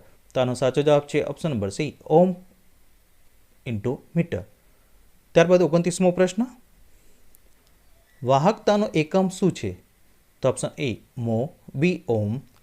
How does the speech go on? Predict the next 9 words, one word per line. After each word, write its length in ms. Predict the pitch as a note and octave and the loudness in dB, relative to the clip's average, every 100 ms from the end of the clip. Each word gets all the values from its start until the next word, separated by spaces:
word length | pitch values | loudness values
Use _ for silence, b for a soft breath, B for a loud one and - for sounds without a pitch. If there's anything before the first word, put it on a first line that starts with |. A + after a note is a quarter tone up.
| _ | _
સી, 340 | - F#3 F#3+ - | -4 -2 -2 2
ઓહ્મ 240 | D3+ E3 E3 C#3 | 2 2 -2 -8
into 220 | A#2+ B2+ | -4 -2
મીટર 420 | G#2+ G2 A2+ F2 b b b - | -2 -2 -2 -2 b b b -8
અને 180 | A2 A2 | -6 -2
ડી, 260 | D#3+ C3+ - | -2 -2 -2
ઓહ્મ 220 | D#3 F#3 | 0 0
પ્રતિ 420 | F3 A2+ - D3 - | 0 -2 -2 -8 -6
મીટર. 320 | D3+ D#3 G2+ | -4 -2 -2